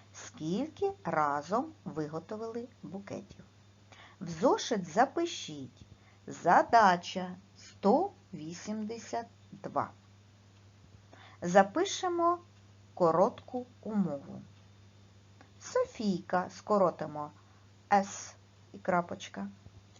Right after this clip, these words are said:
виготовила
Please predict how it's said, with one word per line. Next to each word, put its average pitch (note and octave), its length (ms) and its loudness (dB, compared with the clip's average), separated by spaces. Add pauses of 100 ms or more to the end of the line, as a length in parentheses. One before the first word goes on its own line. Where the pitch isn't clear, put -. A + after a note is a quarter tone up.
(2000)
виготовила B3 920 -2